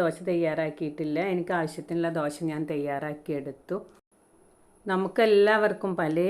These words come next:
രീതിയിലും ദോശ തയ്യാറാക്കുന്നതറിയാം. ഇതേ രീതിയിൽ ദോശമാവ് തയ്യാറാക്കിയാൽ ആർക്കും യാതൊരു ടെൻഷനും കൂടാതെ ദോശ തയ്യാറാക്കിയെടുക്കാൻ പറ്റും.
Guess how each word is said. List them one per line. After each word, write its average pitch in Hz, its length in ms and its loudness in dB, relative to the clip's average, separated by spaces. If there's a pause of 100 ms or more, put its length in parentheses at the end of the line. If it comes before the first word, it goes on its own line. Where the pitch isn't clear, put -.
(120)
രീതിയിലും 175 400 2 (100)
ദോശ 143 160 0 (140)
തയ്യാറാക്കുന്നതറിയാം. 147 1200 -2 (760)
ഇതേ 254 260 6
രീതിയിൽ 185 380 4 (180)
ദോശമാവ് 170 580 2
തയ്യാറാക്കിയാൽ 147 640 -2 (200)
ആർക്കും 165 420 -4
യാതൊരു 151 460 0
ടെൻഷനും 170 460 -2
കൂടാതെ 147 340 -2 (120)
ദോശ 143 160 -2 (140)
തയ്യാറാക്കിയെടുക്കാൻ 143 1080 -6
പറ്റും. 156 320 -8